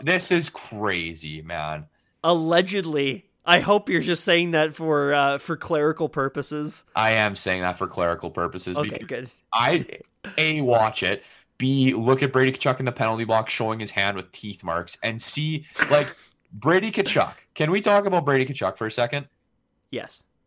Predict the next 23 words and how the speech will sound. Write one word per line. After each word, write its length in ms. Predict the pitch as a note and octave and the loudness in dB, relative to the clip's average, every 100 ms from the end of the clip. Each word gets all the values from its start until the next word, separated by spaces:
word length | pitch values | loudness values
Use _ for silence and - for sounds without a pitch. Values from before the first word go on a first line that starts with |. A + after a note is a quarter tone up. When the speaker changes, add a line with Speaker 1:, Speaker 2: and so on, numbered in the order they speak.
| - | 0
Speaker 1:
A 80 | D#3 | 0
good 540 | A#2 G#2 F3 G3+ D#3 | -2 2 4 4 0
kid. 400 | - C3 F2+ E2 - _ _ _ _ _ | -4 -2 0 -2 -12 _ _ _ _ _
Speaker 2:
Yeah. 340 | C3+ C3 - - - - | -8 -6 -8 -12 -14 0
Speaker 1:
A, 80 | D3+ | 2
a 20 | |
good 400 | D3 A2 F3+ F#3+ | 2 4 6 6
hockey 400 | E3 C#3+ C3+ C3+ | 4 2 2 -2
player. 260 | C3 A2 G2 | -2 0 2
I 140 | F#2 | 0
think 240 | B2 E3 D#3 | -2 -4 2
a 100 | C3+ | 2
reputable 760 | G#2 F2 B2+ C3+ D#3+ D#3+ D#3+ C#3+ | 2 2 2 4 0 0 0 0
young 460 | A2+ A2 A#2 A2 | 0 0 0 -2
man. 400 | F#2+ F#2+ F2 D#2+ D2+ _ _ _ _ - - _ - | -6 -4 -4 -8 -18 _ _ _ _ -20 -20 _ -2
Somebody 360 | D#3 D3+ D#3+ | 2 2 0
Speaker 2:
Uh, 60 | D#3+ | -2
Speaker 1:
who's 260 | D#3 C#3+ | -2 -4
an 160 | - G#2+ | -4 -6
N 140 | A2+ C#3+ | -4 -2
H 160 | E3+ | -2
L 120 | E3+ D#3 | 0 2
All-Star, 640 | C3+ C#3 - C3+ C3 B2+ | 2 0 0 2 2 0